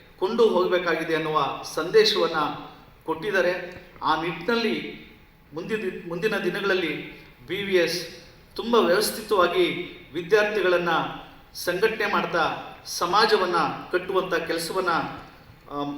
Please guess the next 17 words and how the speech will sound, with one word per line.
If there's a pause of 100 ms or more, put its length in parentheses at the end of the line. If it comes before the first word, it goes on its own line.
(280)
ಮಾಡುವಂಥ (640)
ಒಂದು
ನಿರ್ಣಯವನ್ನ (480)
ತಗೊಂಡಿದೆ. (120)
ಆ
ನಿಟ್ಟಿನಲ್ಲಿ (760)
ತಾವೆಲ್ಲರೂ (500)
ಎಂದಿನಂತೆ
ತಮ್ಮ
ಸಹಕಾರ
ಪ್ರೋತ್ಸಾಹವನ್ನ,
ಆ,
ಕೊಡಬೇಕು
ಅಂತ
ಕೇಳ್ತಾ
ನನ್ನ
ಪ್ರಾಸ್ತಾವಿಕ